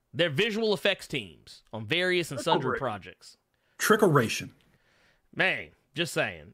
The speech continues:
Speaker 1: Uh, so, I mean, yeah, th-, <sighs> look, I'm gonna be real with y'all. A lot of this
Speaker 2: Yeah.
Speaker 1: stuff, <sighs> a lot of this stuff that I've seen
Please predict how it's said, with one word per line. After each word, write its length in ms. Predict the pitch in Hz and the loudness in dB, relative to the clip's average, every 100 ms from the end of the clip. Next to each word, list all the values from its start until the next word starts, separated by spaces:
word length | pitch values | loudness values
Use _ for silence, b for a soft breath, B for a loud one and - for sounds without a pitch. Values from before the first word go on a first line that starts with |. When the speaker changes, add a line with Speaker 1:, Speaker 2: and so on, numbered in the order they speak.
| - | -2
Speaker 1:
Uh, 560 | 202 226 226 220 214 208 B B B B | 0 2 2 2 0 -2 B B B B
so, 160 | 330 370 320 | 2 2 2
I 80 | 349 | 2
mean, 220 | 349 339 | 2 2
yeah, 240 | 277 220 190 196 | 2 2 0 0
th-, 380 | 269 220 185 - | 0 2 -2 0
<sighs> 40 | |
look, 320 | 190 147 - | 2 2 -2
I'm 140 | 208 302 | -2 0
gonna 80 | 277 | 0
be 100 | 180 | 2
real 220 | 156 147 | 2 2
with 160 | 131 - | 2 0
y'all. 380 | 110 92 90 _ - | 0 -2 -6 _ -2
A 80 | 151 | 2
lot 280 | 185 269 | 2 2
of 80 | 294 | 2
this 160 | 262 233 | 2 2
Speaker 2:
Yeah. 40 | |
Speaker 1:
stuff, 440 | - 240 240 - - _ _ _ _ - | 2 0 0 -4 -16 _ _ _ _ -16
<sighs> 80 | B B B B _ _ _ _ b b b b b b b b _ _ _ _ B B B | B B B B _ _ _ _ b b b b b b b b _ _ _ _ B B B
a 40 | 180 | 2
lot 260 | 233 403 | 4 2
of 60 | 415 | 2
this 160 | 330 - | 0 2
stuff 220 | 254 247 | -2 2
that 80 | 170 | 2
I've 220 | 175 - | 2 0
seen 560 | 165 170 170 165 151 | 0 2 0 -2 -6